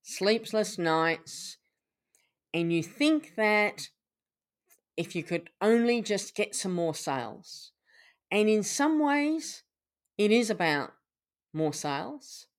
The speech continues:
but often it's a bit more than that. Because often it's about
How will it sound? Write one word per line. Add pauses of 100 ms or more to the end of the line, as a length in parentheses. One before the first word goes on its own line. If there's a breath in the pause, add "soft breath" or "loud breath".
(460)
but
often
it's
a
bit
more
than
that. (1800)
Because (100)
often
it's
about